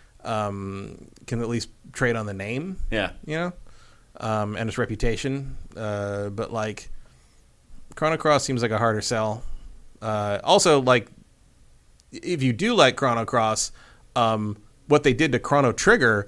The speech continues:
Speaker 1: should make you very nervous about them remaking <laughs> Chrono Cross,
Speaker 2: That's a good
Speaker 1: 'cause, like,
Speaker 2: point,
Speaker 1: they have,
Speaker 2: actually.
Speaker 1: they have, Square has continually screwed up, like,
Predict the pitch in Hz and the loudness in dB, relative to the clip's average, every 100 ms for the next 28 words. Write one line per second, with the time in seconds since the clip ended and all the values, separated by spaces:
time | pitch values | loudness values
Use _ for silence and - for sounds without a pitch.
0 | - - 143 135 131 147 127 185 131 139 | -4 0 2 2 2 2 4 4 6 6
1 | 170 131 131 113 113 127 107 117 117 123 | 6 6 2 2 2 0 0 -2 0 2
2 | - 131 - 170 151 - 127 120 135 127 | 2 4 0 2 2 0 0 2 2 2
3 | 131 120 120 123 110 147 180 123 98 92 | 2 4 4 4 6 8 8 6 2 -4
4 | 87 - 180 208 113 135 135 170 147 131 | -2 6 8 8 4 -6 -6 -4 -4 -4
5 | - - 190 233 180 147 139 127 - 160 | -4 0 6 8 8 6 2 -2 -2 0
6 | 196 180 135 113 - - - 147 127 139 | 4 4 4 2 -2 -4 0 2 4 6
7 | 120 - - - - _ _ _ 120 117 | 4 0 -18 -20 -20 _ _ _ -2 -2
8 | 101 | -4